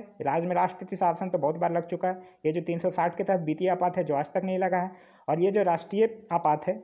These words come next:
जो आज तक तीन बार लग चुका है, एक उन्नीस सौ बासठ में,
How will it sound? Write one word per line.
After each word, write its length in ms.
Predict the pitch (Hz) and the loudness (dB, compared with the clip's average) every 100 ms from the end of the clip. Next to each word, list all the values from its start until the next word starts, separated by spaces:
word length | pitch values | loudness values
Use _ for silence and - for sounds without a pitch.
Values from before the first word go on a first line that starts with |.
| - | -2
जो 140 | 160 | 2
आज 180 | 175 170 | 2 2
तक 160 | 196 196 | -4 -4
तीन 180 | 196 196 | -4 0
बार 140 | 160 | 0
लग 160 | 139 139 | 0 -4
चुका 220 | 113 113 | -8 -10
है, 140 | 104 - _ _ _ _ - | -10 -16 _ _ _ _ 0
एक 260 | 170 190 - - _ _ | 0 0 -6 -20 _ _
उन्नीस 220 | 143 151 | -4 -2
सौ 80 | 175 | 0
बासठ 340 | 139 139 190 190 | 2 2 0 0
में, 160 | 202 | -4